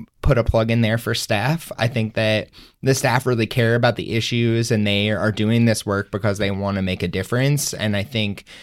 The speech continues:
calling your legislator, sending them an email, sending them a letter, while that might, while that specific thing might ever, not ever get to the legislator, a staff member will see that, make a, make a point,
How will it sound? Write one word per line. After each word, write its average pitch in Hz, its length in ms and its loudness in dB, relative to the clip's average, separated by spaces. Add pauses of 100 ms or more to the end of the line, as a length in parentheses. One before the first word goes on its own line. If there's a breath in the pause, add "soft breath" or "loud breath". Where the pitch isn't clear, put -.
(220 loud breath)
calling 160 340 4
your 139 140 2
legislator, 120 1000 0
sending 127 400 0
them 113 160 2
an 104 160 -2
email, 110 500 0
sending 113 380 0
them 107 140 2
a 104 100 0
letter, 147 500 2
while 120 300 2
that 113 160 0
might, 117 440 0 (340 loud breath)
while 117 340 4
that 123 400 -2
specific 147 640 -2
thing 175 300 2
might 165 240 -2
ever, 151 320 0
not 143 320 0 (220)
ever 143 280 2
get 123 300 0
to 139 160 0
the 139 100 2
legislator, 170 880 0
a 131 80 0
staff 139 320 -2
member 123 240 2
will 101 80 -2
see 110 240 -2
that, 104 380 -2 (300 loud breath)
make 139 220 2
a, 123 80 0 (200)
make 135 260 2
a - 60 6
point, 131 480 0